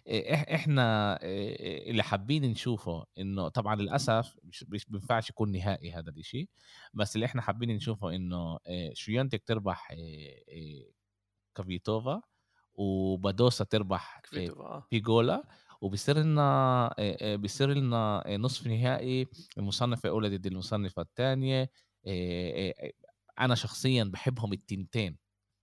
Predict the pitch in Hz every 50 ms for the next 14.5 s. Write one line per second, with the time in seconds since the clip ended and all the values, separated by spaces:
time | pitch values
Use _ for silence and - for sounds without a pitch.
0 | _ _ _ - 90 85 85 82 80 76 - - 98 104 120 127 120 - - 120
1 | 113 107 107 - 98 - - - - 85 87 95 98 98 98 95 95 90 87 87
2 | 80 - - 87 90 90 87 85 85 80 71 67 85 90 85 82 82 73 67 -
3 | - 85 82 80 85 85 82 90 85 95 113 120 117 - 190 240 294 - _ _
4 | _ _ _ _ _ _ _ _ _ _ _ _ - 107 117 131 123 - - -
5 | - - 95 85 87 87 82 92 95 127 147 160 - - 220 180 117 101 92 -
6 | - - - - _ _ _ 110 101 92 80 - - 101 95 92 92 85 - -
7 | 80 90 90 87 85 69 - - 98 98 95 95 95 - 101 - - 139 139 135
8 | 123 101 107 120 131 - - - 113 107 104 120 127 - - 160 165 131 123 95
9 | - - _ _ - 104 92 90 82 87 85 82 87 90 107 123 120 113 104 101
10 | 101 107 101 101 101 95 92 98 98 104 98 95 101 117 135 - 139 135 139 143
11 | - - 92 - - - 87 95 95 90 101 110 104 87 82 85 87 87 - -
12 | 92 95 101 98 92 98 95 95 92 90 92 92 87 80 71 76 73 69 92 110
13 | - - - 104 110 107 104 92 - - 107 95 - 90 - - 98 101 101 98
14 | 92 87 87 95 95 92 92 92 92